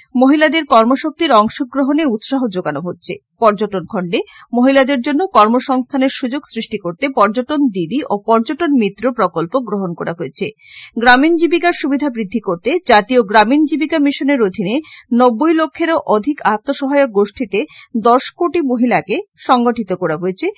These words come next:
একইভাবে নারী শক্তিকে উপকৃত করা প্রকল্পের জন্য এবছরের বাজেটে তিন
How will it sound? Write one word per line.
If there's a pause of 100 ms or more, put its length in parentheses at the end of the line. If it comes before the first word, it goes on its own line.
(280)
একইভাবে (360)
নারী
শক্তিকে
উপকৃত
করা
প্রকল্পের
জন্য (220)
এবছরের (140)
বাজেটে (200)
তিন